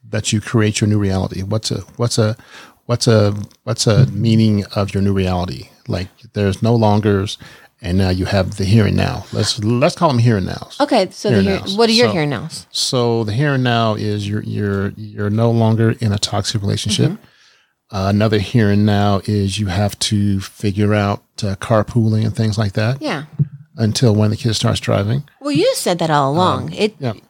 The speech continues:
Speaker 2: people think, "Oh, I'm gonna be richer. I'm gonna be this. I'm gonna be," and, and
Speaker 1: And
Speaker 2: not
Speaker 1: it
Speaker 2: right
Speaker 1: sucks.
Speaker 2: away.
Speaker 1: Mm-mm.
Speaker 2: <laughs> You know, not right
Speaker 1: Mm-mm.
Speaker 2: away. And richer as in, like, knowing yourself better, maybe. But, like,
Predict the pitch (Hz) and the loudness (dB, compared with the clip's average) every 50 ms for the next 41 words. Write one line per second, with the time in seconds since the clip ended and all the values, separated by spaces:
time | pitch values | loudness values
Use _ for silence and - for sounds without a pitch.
0 | _ - 285 330 - 285 214 - - 226 202 175 185 247 311 311 285 294 311 311 | _ -2 -2 0 0 0 -2 0 0 -2 0 0 0 0 0 2 2 0 0 0
1 | 294 285 277 233 220 208 190 202 262 302 - - 226 208 190 196 220 254 254 240 | 0 0 0 0 0 -2 0 0 -2 -2 0 -2 0 2 2 2 2 2 2 2
2 | 208 190 180 180 226 269 240 208 190 214 233 233 220 214 202 - 160 190 120 90 | 2 2 2 2 2 2 2 0 0 0 0 2 2 0 0 -2 -4 -6 -6 -4
3 | 123 - - - 262 254 285 339 392 370 - 330 359 370 370 359 320 302 339 381 | -2 -2 0 0 2 2 2 2 0 0 0 0 0 2 2 2 2 2 2 2
4 | 349 285 262 262 269 123 127 - 135 139 147 135 117 110 117 - - - - 202 | 2 2 2 2 0 -2 -4 -4 -4 -2 -2 -2 -2 -4 -4 -6 -10 -2 -2 -2
5 | - 277 - 277 247 220 214 180 190 190 208 220 269 - - 277 269 269 269 254 | -2 0 -2 -2 0 0 0 0 0 0 0 0 0 0 0 0 0 2 2 0
6 | 247 262 254 233 202 - - - - - - _ 262 294 294 254 - _ _ - | 2 2 0 0 -2 -4 -8 -10 -10 -10 -6 _ 0 0 0 0 -2 _ _ -14
7 | 202 196 269 359 480 - - 277 226 170 202 214 208 190 202 196 196 196 196 190 | -6 -2 -2 0 0 0 0 0 0 2 0 0 0 0 0 0 0 2 2 2
8 | 170 156 156 - - - - - - - _ _ _ _ _ _ _ _ _ _ | 2 0 -2 -6 -10 -20 -20 -20 -20 -20 _ _ _ _ _ _ _ _ _ _
9 | _ - 190 190 196 202 202 202 190 190 208 220 233 240 247 254 262 262 - 262 | _ -2 0 2 2 4 4 4 4 2 2 2 2 2 0 0 0 0 0 0
10 | 262 262 - 262 262 262 269 269 269 269 277 277 285 285 277 - - - _ _ | 0 0 -2 0 0 2 2 2 0 0 2 0 0 -2 -2 -6 -10 -20 _ _
11 | 220 202 185 170 - - 196 180 170 160 151 - - - | 0 2 2 2 2 2 2 2 2 0 -2 -4 -14 -20